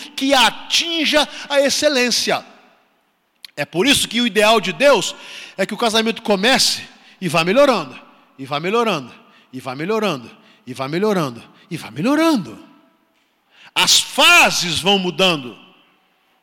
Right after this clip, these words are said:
E por quê? Porque lá no final da vida, nós dois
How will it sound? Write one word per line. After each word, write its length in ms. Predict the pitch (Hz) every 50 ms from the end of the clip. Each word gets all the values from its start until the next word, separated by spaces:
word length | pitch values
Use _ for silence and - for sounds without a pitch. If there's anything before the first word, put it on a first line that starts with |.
| _ _ _ _ _ _ _ _ _ _ _ _ _ _ _ _ _ _ _ _ _ _ _ _ _ _ _ _ _ _ _ _ _ _ _ _ _ _ _ _ _ _ _ _ _ _ _ _ _
E 80 | 196 220
por 300 | 220 - 320 - - -
quê? 320 | - 202 151 123 - - - - _ _ _ _ _ _ _ _ _ _ _ _ _ _ _ _ _ _ _ _
Porque 260 | _ - 156 - - 185
lá 460 | 170 170 185 226 277 294 311 311 302
no 220 | 302 302 302 294
final 880 | 220 - - - - 285 285 262 254 254 254 269 269 269 262 262 254 233
da 160 | 226 240 233
vida, 500 | 208 180 190 190 160 139 120 117 104 - - _ _ _ _ _ _ _ _ _ _ _ _ _ _ _ _ _ _ _ _ _ _ _
nós 340 | 120 135 147 147 156 143 120
dois 760 | - 156 165 190 233 277 311 320 - - - - - -